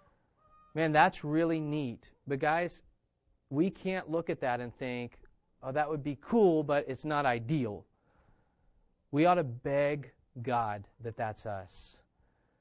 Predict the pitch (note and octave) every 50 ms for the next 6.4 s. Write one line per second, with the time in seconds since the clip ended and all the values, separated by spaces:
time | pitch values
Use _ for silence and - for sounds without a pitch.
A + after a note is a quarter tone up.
0 | _ _ _ _ _ _ - C#3+ D3+ - - E3 D#3 C#3+ - - - - _ _
1 | C#3+ D3 F3 F3+ - - C#3+ A2+ G#2+ G#2 - _ _ _ _ _ _ _ - C3+
2 | D3 D3+ C3+ - D3 C3+ - F3 G3+ G3 - - - A3+ A3 G#3+ A3 A3+ A3+ A#3+
3 | A#3 - _ _ _ _ _ _ _ _ _ _ _ _ _ _ _ _ - C#3+
4 | C#3+ D3 D3+ D#3 D#3+ D#3+ D#3 D3 - - D#3 D3+ - C#3+ D3 D3 C#3+ C3+ - -
5 | - C3 A2+ G#2+ G2+ F#2+ F#2 G2 - - - - D3 D3+ - - D#3 D3 D3+ D#3
6 | F3 F#3 G3 G3+ G3+ G3+ G3